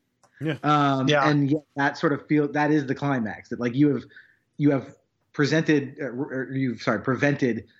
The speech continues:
Speaker 2: uh, four fifths about of, of a genocide.
Speaker 1: Yeah.
Speaker 2: Um, and you've done all of these things, and yet the thing that kind of, like, brings this to a close, as we're about to see, is, is you versus the Joker, as it should be, I suppose.
Speaker 1: Right, right.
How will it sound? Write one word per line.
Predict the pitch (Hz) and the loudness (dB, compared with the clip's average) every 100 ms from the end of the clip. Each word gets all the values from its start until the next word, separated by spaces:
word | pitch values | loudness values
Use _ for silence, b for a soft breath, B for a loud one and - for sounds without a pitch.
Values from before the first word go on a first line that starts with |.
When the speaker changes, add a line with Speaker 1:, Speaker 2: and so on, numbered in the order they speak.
| b _ _ - | b _ _ -10
Speaker 2:
uh, | 127 110 104 | -6 -4 -4
four | - 151 170 | -2 2 2
fifths | 160 - 175 170 - | 2 2 0 0 0
about | 160 160 175 - | 2 4 2 -2
of, | 139 | -8
of | 120 131 | -6 -6
a | 127 | -4
genocide. | 127 135 143 165 175 196 175 - | -2 -2 -2 -2 0 -2 -6 -4
Speaker 1:
Yeah. | 123 117 107 _ _ - | -2 -2 -4 _ _ -6
Speaker 2:
Um, | 147 139 131 127 123 117 107 - _ - | 0 2 2 0 -2 -4 -6 -14 _ -4
and | 135 127 123 123 120 117 113 - _ | 0 0 2 2 2 2 0 -4 _
you've | 165 143 120 | 2 2 4
done | 139 123 | 0 2
all | 143 156 | 2 2
of | 135 | 0
these | 127 | -2
things, | 160 135 | -2 -2
and | 117 127 | -2 0
yet | 135 127 | 0 0
the | 123 | -4
thing | 120 139 135 | 0 0 0
that | 123 | -2
kind | - 131 120 | 0 2 2
of, | 107 | -2
like, | 110 107 | -4 -4
brings | 98 120 123 | -2 -2 0
this | 113 104 | -2 -2
to | - | -2
a | 104 | 0
close, | 151 147 110 | 2 2 0
as | 104 | -2
we're | 107 | 0
about | 107 | -2
to | - | -2
see, | 123 107 | 0 2
is, | 101 101 | 0 -4
is | 110 98 | -4 0
you | 113 | 0
versus | 101 104 110 95 | 2 -2 -2 -4
the | 92 | -2
Joker, | 104 101 78 - - | -2 -2 -6 -8 0
as | 233 | 2
it | 160 | 2
should | - 107 | -2 -2
be, | 104 82 | -4 -8
I | |
suppose. | - - | -16 -12
Speaker 1:
Right, | 113 - - | -12 -12 -16
right. | B | B